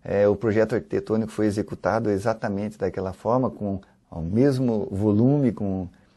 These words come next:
a mesma área, né, com, com todos os critérios que foram definidos no início. Então, isso que é o,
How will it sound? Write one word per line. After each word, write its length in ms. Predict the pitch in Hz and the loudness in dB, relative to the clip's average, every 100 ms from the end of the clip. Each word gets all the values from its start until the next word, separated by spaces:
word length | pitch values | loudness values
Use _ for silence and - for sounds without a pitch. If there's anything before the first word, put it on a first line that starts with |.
| _ - 87 | _ -12 -4
a 680 | 90 95 95 92 92 92 87 | 0 2 2 2 2 0 -2
mesma 460 | 92 107 127 117 | 2 4 4 2
área, 600 | 92 92 117 143 151 95 - | 0 2 2 2 0 -4 -6
né, 140 | 92 117 | -12 -12
com, 340 | - 104 98 - _ _ _ _ | -8 -6 -6 -12 _ _ _ _
com 400 | 107 104 107 107 - | -4 0 2 0 0
todos 220 | 127 117 | 0 0
os 160 | 113 | -6
critérios 560 | - 117 110 101 101 110 | -4 -4 0 2 2 2
que 100 | - | -6
foram 220 | - 110 | -2 2
definidos 480 | 104 98 101 107 95 | 2 2 2 2 2
no 100 | 95 | 0
início. 460 | 92 120 170 - - | 2 2 0 -6 -8
Então, 240 | 101 107 | -2 0
isso 200 | 127 - | 0 -2
que 80 | - | -2
é 60 | |
o, 180 | 113 139 | 0 -2